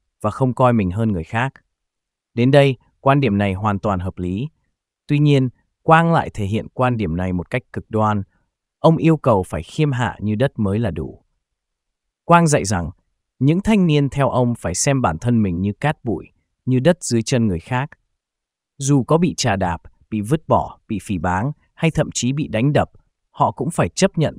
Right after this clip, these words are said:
tất cả mà không phản kháng. Ở đời, bất kỳ điều gì thái quá cũng không tốt, và sự khiêm nhường nếu đẩy đến mức cực đoan như vậy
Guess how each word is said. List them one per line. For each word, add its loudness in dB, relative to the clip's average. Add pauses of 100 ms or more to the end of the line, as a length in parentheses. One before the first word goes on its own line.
tất 0
cả -2
mà -6
không -4
phản -10
kháng. -8 (640)
Ở 0
đời, 4 (140)
bất 2
kỳ 0
điều 2
gì -2
thái -4
quá 2
cũng -8
không -4
tốt, 0 (360)
và 0
sự 0
khiêm 2
nhường 0
nếu 0
đẩy 2
đến 0
mức -4
cực -8
đoan 0
như -2
vậy -6